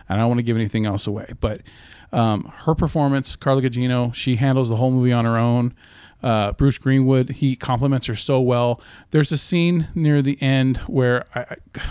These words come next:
how do I not give this away? Where you see Bruce Greenwood one more time, and he doesn't say anything. He just, he just waves. And the way he waves and the look on his face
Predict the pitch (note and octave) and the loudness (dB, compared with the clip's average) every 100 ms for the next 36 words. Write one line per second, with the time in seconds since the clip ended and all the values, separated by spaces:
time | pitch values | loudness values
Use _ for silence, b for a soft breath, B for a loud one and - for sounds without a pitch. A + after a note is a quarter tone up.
0 | - - D3 C#3 A#2 A#2 A2+ G#2+ G2 G#2+ | -10 -2 0 2 0 -4 -2 -4 -4 -6
1 | G2+ - B B B B B _ - C#3+ | -8 -10 B B B B B _ 0 4
2 | C3+ C3 B2+ - E3 E3 C3+ D3 C#3 C3 | 4 2 0 0 2 2 0 2 4 4
3 | A#2 A#2+ B2+ B2 A#2 A#2 B2 C3+ - b | 4 2 2 0 0 0 0 -4 -10 b
4 | b b - C#3 C3 B2 A#2+ - _ - | b b -4 0 2 2 -2 -6 _ -4
5 | E3+ D#3+ F3 D#3+ D3+ C#3 B2+ - - - | 0 2 2 0 2 2 2 -2 -12 -16
6 | - - - D3 C3+ B2 B2+ A#2 - - | -20 -18 -4 -2 0 0 0 -2 -8 -16
7 | - - _ _ _ _ - - - B2 | -20 -20 _ _ _ _ -20 -14 -4 -2
8 | B2+ A2 A#2 G2+ G2+ - - - - - | 0 0 -2 -2 -8 -16 -18 -18 -20 -6
9 | C#3+ B2 A#2 C3 C#3 D3 B2 C3 A#2 A2+ | 0 0 2 2 4 4 4 2 0 -2
10 | G#2 A#2+ - C3+ A#2+ A#2 - G#2+ G#2 - | 0 0 0 0 0 -2 -2 -2 -2 -6